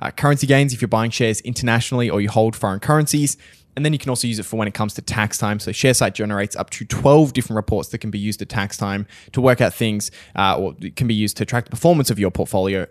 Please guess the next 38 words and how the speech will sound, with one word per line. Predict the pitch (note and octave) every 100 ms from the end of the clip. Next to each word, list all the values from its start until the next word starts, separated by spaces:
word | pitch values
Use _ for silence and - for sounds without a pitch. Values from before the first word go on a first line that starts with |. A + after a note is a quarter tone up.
| -
as | B2+ A2+
well | G2+ F2+
as | F2+
used | G2 -
at | -
tax | - -
time | G2 F2+
to | - F#2+ - -
track | A2 G#2
things | - F#2+ -
such | F#2
as | -
capital | - A#2+ - G#2+
gains, | G2 F#2+ G2 - - - -
dividend | C3+ B2+ A2+ G2
income, | G#2 A2+ G2 F#2 -
and | G#2+ G#2+
more. | G#2+ G#2 G2+ _ _ _ _ _ _ -
At | C3
the | B2+
moment, | C3 B2+
you |
can | A2 A#2+
try | A2+
Sharesight | G#2+ A2+ - G#2
for | - A#2
free | - A#2 G#2+
by | G2
heading | G#2+ A2+ A2
over | F#2+
to | F#2+ G#2
sharesite | - G2+ G2+ F#2+
dot | G2+ -
com | G2+ G2
forward | A2 G#2 G2
slash | F#2+ G2
young | A#2 A#2+ G2
investors. | G#2 G#2+ G#2 G#2 G2